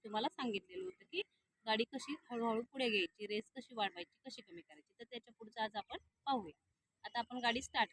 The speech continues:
करूया. गाडी स्टार्ट झालेली आहे. ब्रेक दाबायचा आणि न-, नंतरच बटन दाबायचं, स्टार्टचं बटन, तेव्हाच गाडी चालू होते. तुम्ही जर ब्रेक सोडून बटन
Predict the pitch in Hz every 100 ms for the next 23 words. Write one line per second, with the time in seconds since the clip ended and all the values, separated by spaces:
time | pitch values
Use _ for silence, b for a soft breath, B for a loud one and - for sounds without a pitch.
0 | - 160 156 - _ - 403 415 - -
1 | - - - - - - - 220 220 -
2 | 240 214 262 240 214 226 240 269 403 -
3 | - - - 233 226 240 226 233 226 269
4 | 277 226 220 233 233 226 220 233 233 -
5 | 233 269 247 233 226 226 196 190 - 226
6 | - - - - - - - - - -
7 | - - 226 202 - 208 208 226 - -
8 | 233 226 240 226 220 233 220 220 208 190
9 | - 226 233 240 240 226 233 - 247 220
10 | 240 254 240